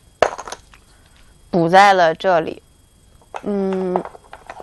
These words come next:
乍一看呢，觉得也没什么关系，反正白棋也封不住黑棋。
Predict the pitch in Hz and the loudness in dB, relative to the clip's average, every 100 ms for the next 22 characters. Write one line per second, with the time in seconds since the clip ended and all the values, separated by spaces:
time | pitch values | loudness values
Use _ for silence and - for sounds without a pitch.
0 | - - - - - _ _ - - _ | -20 -20 -18 -18 -18 _ _ -20 -20 _
1 | _ - - - _ _ _ _ _ _ | _ -20 -20 -20 _ _ _ _ _ _
2 | _ _ _ _ _ - 359 - 160 170 | _ _ _ _ _ -2 2 2 2 -4
3 | - 208 175 151 - 143 196 196 - - | -6 -4 -2 -4 -6 -4 -2 -2 -2 -6
4 | 117 262 208 - 160 170 170 - - 214 | -6 -4 -4 -4 -6 -6 -8 -10 -8 -2
5 | 247 202 240 - 220 - 226 262 254 302 | 2 2 2 -4 -6 -4 -2 -2 -2 -2
6 | 277 - 143 - - - | -4 -6 -10 -12 -18 -20